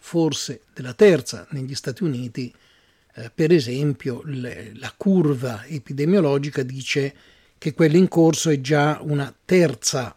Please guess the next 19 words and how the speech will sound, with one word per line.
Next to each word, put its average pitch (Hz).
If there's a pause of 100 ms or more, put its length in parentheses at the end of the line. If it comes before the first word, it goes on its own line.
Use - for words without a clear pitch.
(140)
ondata, 120 (1300)
pur 196
essendo 151 (440)
gli 135
Stati 135
Uniti 147
un 143
paese 156 (400)
che 156
è -
stato 156 (300)
colpito 127 (1900)
dalla 131
pandemia 151 (760)
dopo 135 (320)
l'Europa, 131 (540)
diverse 160
settimane 120
dopo, 104